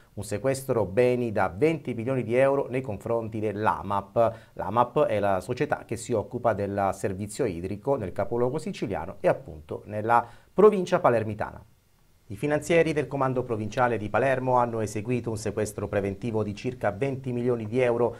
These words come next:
emesso dal gip su richiesta del locale ufficio della Procura Europea nei confronti dell'amap di Palermo,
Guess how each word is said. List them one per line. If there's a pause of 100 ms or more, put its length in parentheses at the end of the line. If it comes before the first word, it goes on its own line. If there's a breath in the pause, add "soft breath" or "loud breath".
(160 loud breath)
emesso
dal
gip
su
richiesta
del
locale
ufficio
della
Procura
Europea (220 loud breath)
nei
confronti
dell'amap
di
Palermo,